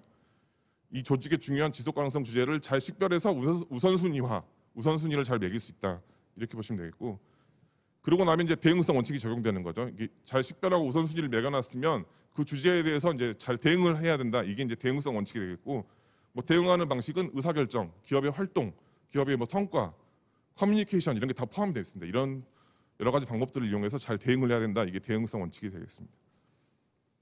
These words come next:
그리고 마지막은 영향성 원칙인데요. 영향성이라는 거는 이 조직이 자기가 활동을 해가지고 이해관계자들에게 또는 생태계 전반에 어떤 영향을 미치는지 이제 파악하고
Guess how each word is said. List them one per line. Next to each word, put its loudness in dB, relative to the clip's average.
그리고 -2
마지막은 4
영향성 4
원칙인데요. 2
영향성이라는 2
거는 0
이 -6
조직이 0
자기가 2
활동을 4
해가지고 2
이해관계자들에게 2
또는 -2
생태계 0
전반에 2
어떤 4
영향을 6
미치는지 2
이제 -4
파악하고 2